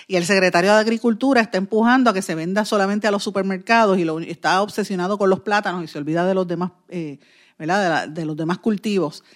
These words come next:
Eh, y los agricultores lo que, lo único que están pidiendo es que abran los mercados,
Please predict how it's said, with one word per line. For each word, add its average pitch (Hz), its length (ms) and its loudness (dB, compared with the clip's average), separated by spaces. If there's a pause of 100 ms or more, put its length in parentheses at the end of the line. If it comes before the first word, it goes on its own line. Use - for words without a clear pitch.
(280)
Eh, 165 240 -6
y 196 100 -4
los 226 220 4
agricultores 180 600 0
lo 196 120 -6
que, 180 100 -10
lo 175 80 -6
único 190 180 -6
que 208 80 -4
están 202 200 0
pidiendo 196 260 -2
es 196 80 -4
que 160 160 -6
abran 165 400 -2
los 202 180 -2
mercados, 175 600 -4